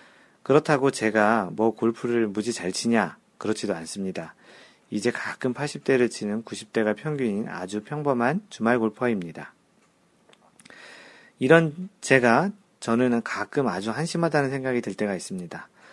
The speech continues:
다른 분들은 안 그러시겠죠? 저만 이런 건가요? 궁금합니다. 그 중간에 있는 내용 중에 그 골프를 치기 위해서 돈을 번다라는 그런 얘기를 하신 걸 들어보니까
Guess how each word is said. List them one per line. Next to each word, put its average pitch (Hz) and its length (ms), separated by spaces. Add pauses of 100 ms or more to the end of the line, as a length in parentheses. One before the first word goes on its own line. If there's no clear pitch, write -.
(140)
다른 117 280
분들은 107 380
안 92 200
그러시겠죠? 110 760 (320)
저만 104 320
이런 104 200
건가요? 98 360
궁금합니다. 98 920 (1800)
그 131 180
중간에 165 380
있는 151 160
내용 123 240
중에 120 460
그 107 420
골프를 135 580
치기 147 260
위해서 127 180
돈을 113 260
번다라는 104 580
그런 101 380
얘기를 101 320
하신 139 260
걸 123 360
들어보니까 113 720